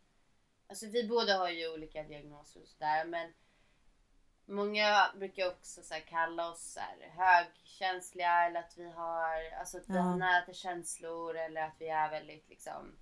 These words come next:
Speaker 1: så.
Speaker 2: Ja,
Speaker 1: Men
Speaker 2: exakt.
Speaker 1: samtidigt så har jag tänkt så här, typ som att det är någonting utöver det vanliga.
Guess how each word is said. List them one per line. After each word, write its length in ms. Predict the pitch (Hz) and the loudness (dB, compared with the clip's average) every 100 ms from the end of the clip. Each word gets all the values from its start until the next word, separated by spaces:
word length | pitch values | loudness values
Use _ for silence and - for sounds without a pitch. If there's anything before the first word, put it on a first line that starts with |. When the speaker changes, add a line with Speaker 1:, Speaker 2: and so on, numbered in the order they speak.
| - - - | -20 -20 -20
Speaker 1:
så. 320 | - 175 143 - - _ _ _ _ - | -12 -6 -6 -6 -14 _ _ _ _ -6
Speaker 2:
Ja, 60 | |
Speaker 1:
Men 180 | 180 170 | 0 4
Speaker 2:
exakt. 560 | 220 220 - - - - - - | 4 4 -2 -12 -18 -18 -18 -10
Speaker 1:
samtidigt 420 | - 294 233 254 | -4 -2 -4 -2
så 80 | - | 10
har 60 | 285 | 10
jag 100 | 226 | 10
tänkt 240 | 196 175 | 4 -6
så 60 | - | -2
här, 320 | 120 95 196 196 _ _ - | -2 -2 -6 -18 _ _ -10
typ 200 | 247 233 | -8 -6
som 200 | - 220 | -8 -6
att 160 | 208 - _ | -6 -8 _
det 240 | 220 214 | -4 0
är 220 | 208 202 196 | 4 4 2
någonting 760 | 190 175 175 175 165 160 156 - _ - | -2 -6 -10 -12 -12 -12 -14 -16 _ -12
utöver 560 | 180 - 175 165 165 | -8 6 8 8 4
det 100 | 175 | -4
vanliga. 420 | 185 240 247 262 | -2 0 0 4